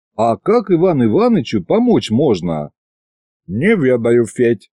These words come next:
развёл он руками, а потом помялся немного и буркнул. Мировида попытай, он может знать. Вовремя этот мировид к нам прибился,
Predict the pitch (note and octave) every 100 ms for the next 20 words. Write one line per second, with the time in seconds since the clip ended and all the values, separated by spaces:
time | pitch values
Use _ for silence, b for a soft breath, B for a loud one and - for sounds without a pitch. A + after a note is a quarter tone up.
0 | _ _ G2+ A2 G2+ D3 B2+ G#2 G2+ A2
1 | G#3 A#3 G#3 G3 G#2 G2 B2+ G#3 D#3 G2+
2 | G2+ G#3 A3+ - F#3+ F3+ E3 E3+ D#3+ D#3
3 | - - F#3 G2+ G#2+ F#2+ - G2 F#2 _
4 | _ _ _ F#2 D3+ F#3+ F3 A2+ F#2+ F2+
5 | G#2 F#2+ G#2+ G2+ G2 F2 _ G2+ F#3+ A3+
6 | B2+ F#2 A#2 E3 B2+ C#3 G#2 F#2+ A2 E2+
7 | - _ _ _ _ _ _ _ _ _
8 | _ G2 F#3 A3+ G3 G#3+ G3 D#3+ D3+ E3
9 | C#3+ F3 F#3+ F3+ B2+ - B2+ D3+ G2+ A#2
10 | D3+ C#3+ A2 F#2+ G2 D#2